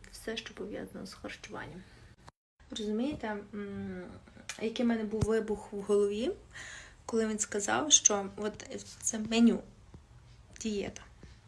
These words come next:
Один листок, другий листок, е, страви, якими можна замінити ті, коли я в дорозі, не маю часу на готування, припустимо, у нас нема світла.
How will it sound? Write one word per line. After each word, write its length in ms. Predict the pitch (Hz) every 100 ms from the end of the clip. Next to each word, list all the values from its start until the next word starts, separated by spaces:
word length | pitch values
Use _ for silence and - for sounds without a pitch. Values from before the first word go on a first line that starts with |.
| - - - - - - - - - -
Один 260 | 226 208 208
листок, 420 | - - - - - -
другий 320 | 202 214 208
листок, 640 | 214 208 - 214 214 - - 208
е, 640 | 220 - 214 233 254 262 - - - - - - - -
страви, 520 | - - - 277 285
якими 360 | 233 226 220 214
можна 360 | 214 214 214
замінити 540 | 208 202 202 208 208 202
ті, 360 | - 262 330 - - - - - -
коли 300 | - 214 202 208 - -
я 280 | 226 208 - - 254
в 40 |
дорозі, 640 | 277 330 240 233 233 220 214
не 100 | 214
маю 260 | 226 226
часу 420 | 220 202 214 - 208
на 160 | 202 208
готування, 520 | 202 208 220 247 226
припустимо, 540 | - - 220 - 214
у 40 | 214
нас 200 | 220 -
нема 140 | 208
світла. 380 | 208 - -